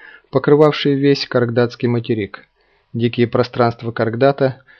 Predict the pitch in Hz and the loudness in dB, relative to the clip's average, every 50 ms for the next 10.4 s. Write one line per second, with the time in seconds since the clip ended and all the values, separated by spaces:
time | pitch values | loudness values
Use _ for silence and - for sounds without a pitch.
0 | _ _ _ - 135 143 151 147 - - 170 175 170 160 156 151 - - 147 143 | _ _ _ -4 -2 -2 0 -2 -2 -2 0 0 0 0 0 -2 0 0 0 0
1 | - - 143 135 - 139 135 139 135 135 135 131 131 - 135 131 123 131 127 127 | 0 0 -2 -2 -2 -2 0 2 2 2 2 2 0 0 -2 -2 0 0 0 0
2 | 127 117 127 123 - 170 - - 156 147 147 143 - 135 120 - 127 123 120 - | 0 -2 -2 -2 -4 -6 -6 -4 -4 -2 -2 -2 -4 -6 -6 -4 -4 -4 -4 -4
3 | 131 123 117 - 139 131 123 113 104 - 107 101 - - 117 117 113 107 113 113 | -6 -6 -4 -2 -2 -2 -2 -2 -6 -6 -10 -10 -10 -8 -4 -4 -4 -2 -2 -2
4 | 110 113 113 120 117 117 117 - - - 117 117 - 101 101 98 - - - 101 | -2 -2 -2 -2 -2 -2 -2 -4 -6 -10 -10 -8 -8 -8 -8 -10 -10 -12 -14 -16
5 | 95 - _ _ _ _ _ _ _ _ _ _ - - 139 143 143 139 139 139 | -16 -16 _ _ _ _ _ _ _ _ _ _ -4 0 0 2 2 2 2 0
6 | 139 - 147 143 139 139 139 139 135 123 - 135 139 151 151 131 117 113 - - | 0 0 0 0 2 0 0 0 -2 -2 -2 -2 0 0 0 0 0 -2 -2 -4
7 | 123 117 117 113 120 127 123 120 120 117 120 117 120 120 117 - - - 120 120 | -2 -2 0 0 0 -2 -2 -2 -2 -2 -2 0 0 -2 -2 -4 -6 -6 -6 -6
8 | 120 - - 139 135 131 120 110 - 139 135 131 139 139 139 135 135 135 131 131 | -4 -4 -4 -2 -2 -2 -4 -4 -4 -4 -2 0 2 2 2 2 2 0 0 0
9 | 139 143 139 - - 139 131 - - 131 127 127 123 123 123 120 120 131 127 - | 0 -2 -2 -2 -4 -6 -6 -4 -2 0 0 2 2 2 2 0 0 0 0 -2
10 | - - 120 110 - 104 101 98 | -2 -4 -6 -8 -8 -10 -12 -12